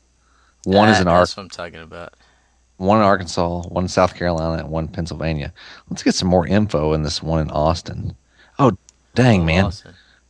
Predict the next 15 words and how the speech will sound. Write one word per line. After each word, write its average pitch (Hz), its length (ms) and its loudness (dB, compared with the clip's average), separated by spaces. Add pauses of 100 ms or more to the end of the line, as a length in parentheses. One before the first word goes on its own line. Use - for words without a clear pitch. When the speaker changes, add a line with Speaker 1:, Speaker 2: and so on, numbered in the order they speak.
(560)
Speaker 1:
This 98 140 0
other 117 180 6
one, 90 320 2
this, - 280 -4
this 131 240 2
one's 80 560 -4 (840)
in 87 640 0 (680)
ten 98 240 2
da-, 87 180 2 (220)
days, - 480 -2 (140)
or - 60 -12
less, - 300 0
actually. - 380 -10 (200)
Speaker 2:
Firearm 110 840 -12
Day. 95 360 -20